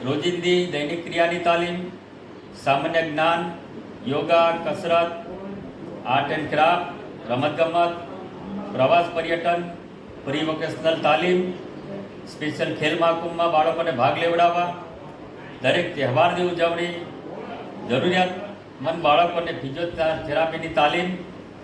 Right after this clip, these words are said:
અને વાણી ભાષાનો વિકાસ થાય તે માટે સ્પીચ થેરાપીની તાલીમ પણ અહીં આપવામાં આવે છે. આ સંસ્થામાં આજ રોજ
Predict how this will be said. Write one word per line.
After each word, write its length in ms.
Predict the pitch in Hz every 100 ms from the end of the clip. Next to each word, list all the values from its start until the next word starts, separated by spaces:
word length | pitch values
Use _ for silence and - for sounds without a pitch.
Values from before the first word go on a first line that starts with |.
| - - - -
અને 140 | 143
વાણી 300 | 147 170 180
ભાષાનો 380 | 165 156 170 170
વિકાસ 340 | 156 - 165 156
થાય 140 | 160
તે 160 | 156 165
માટે 240 | 156 156
સ્પીચ 380 | 147 - 175 170
થેરાપીની 380 | 156 151 151 156
તાલીમ 320 | 151 135 151
પણ 160 | 147 143
અહીં 280 | 139 135 135
આપવામાં 440 | 123 127 117 113
આવે 160 | 101 104
છે. 160 | - - - - - - - - - - - - - - - - - -
આ 140 | 143
સંસ્થામાં 840 | 165 165 165 170 165 170 170 175 170 - - - - - - - - - - - - - - -
આજ 260 | 139 165
રોજ 220 | 175 175